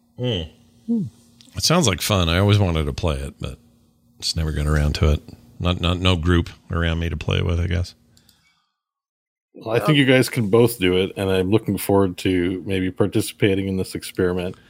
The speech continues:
Speaker 2: Uh, the hardest thing to keep in mind is just the demand on your attention while you're D Ming. It's gonna be more exhausting than as a player.
Speaker 1: Yeah.
Speaker 2: But you guys have all the stuff to make that, make it a success. So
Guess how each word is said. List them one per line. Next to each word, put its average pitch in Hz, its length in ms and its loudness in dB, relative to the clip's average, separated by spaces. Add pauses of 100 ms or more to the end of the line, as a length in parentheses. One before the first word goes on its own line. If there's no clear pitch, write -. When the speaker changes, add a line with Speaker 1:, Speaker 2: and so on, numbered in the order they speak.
(540)
Speaker 2:
Uh, 92 220 -2 (180)
the 110 80 4
hardest 135 340 4
thing 123 140 4
to 110 80 0
keep 110 240 -2
in 98 40 -2
mind 98 240 2
is 92 140 -2
just - 440 0 (140)
the 101 60 -4
demand 95 420 2
on 95 140 4
your 92 100 2
attention 92 520 -2
while 90 180 4
you're 98 100 4
D 101 240 2
Ming. 139 200 0
It's - 340 -6
gonna 87 140 -2
be 80 100 -2
more 85 180 -2
exhausting 85 540 -2
than 87 140 -4
as 87 140 -4
a 87 40 -6
player. 110 460 2 (240)
Speaker 1:
Yeah. 76 200 -10 (200)
Speaker 2:
But 80 360 2
you 95 140 -2
guys 92 260 4
have 85 140 0
all 82 140 -2
the - 100 -14
stuff - 320 -8
to 80 100 -16
make 76 200 -10
that, - 200 -12 (220)
make 98 260 -4
it - 80 -10
a - 40 -2
success. - 480 -2
So - 320 0